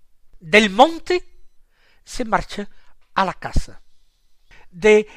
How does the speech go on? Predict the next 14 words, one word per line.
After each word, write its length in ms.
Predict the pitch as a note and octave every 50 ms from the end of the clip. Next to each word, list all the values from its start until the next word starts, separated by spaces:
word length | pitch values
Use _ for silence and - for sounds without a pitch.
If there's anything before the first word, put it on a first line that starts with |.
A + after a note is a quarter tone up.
| A3 - _ -
un 340 | - C4+ C#4 C#4+ C#4 B3+ G#3+ G#3
lugar 400 | G3+ A3 G3 A3 A#3+ A3 E3+ - -
extraordinariamente 1200 | A3 - - - - - G#3+ G#3 G3 F3 D3+ F3 F#3+ G3 A#3 A#3+ A#3 A#3+ B3+ A#3+ G3 - G#3 F#3
público, 760 | - - - - - F4 F4+ D#4+ B3+ G#3+ F3 - - D#3 - - - - - -
porque 360 | - F#3+ F#3 - - F#3+ - - - -
muchos 580 | E3+ F3+ G#3 D4 G4 F4+ - - - G3 D#3+
de 100 | - F3
sus 280 | - - F3+ D#3+ - -
discípulos 600 | - D3+ - - G#3 G#3+ - - G3 D3 B2+ - - - -
subieron 580 | - - - A#3+ G#3+ F3 A3+ D4 D#4 E4 D#4+ C4+
con 240 | - A#3 G#3 F#3+ F#3+
él 160 | F3+ D#3 - -
al 160 | G#3 G#3+ G3+
monte, 440 | A3 D#4 F4+ F4 - - F#4 F4+